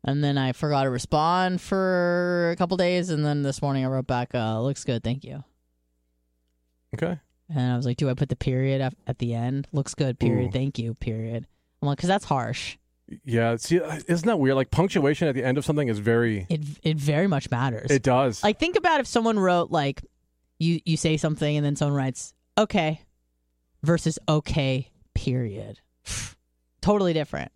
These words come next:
Speaker 2: See, it's funny 'cause
Speaker 1: Totally different.
Speaker 2: it never, it never really mattered to me, but, like, you know, reading all this, like, self-help shit and all this, like, just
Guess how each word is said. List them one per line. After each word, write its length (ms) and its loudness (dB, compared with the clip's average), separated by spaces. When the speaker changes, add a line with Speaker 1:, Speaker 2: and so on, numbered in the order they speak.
Speaker 2:
See, 200 2
it's 220 0
funny 220 4
'cause 140 4
Speaker 1:
Totally 380 4
different. 320 0
Speaker 2:
it 40 -4
never, 320 4
it 140 0
never 260 4
really 240 2
mattered 380 2
to 80 0
me, 260 0
but, 120 4
like, 260 0
you 120 0
know, 100 2
reading 340 2
all 80 0
this, 140 -4
like, 140 -2
self-help 600 -2
shit 200 -2
and 80 -2
all 100 2
this, 100 -4
like, 320 -2
just 180 -4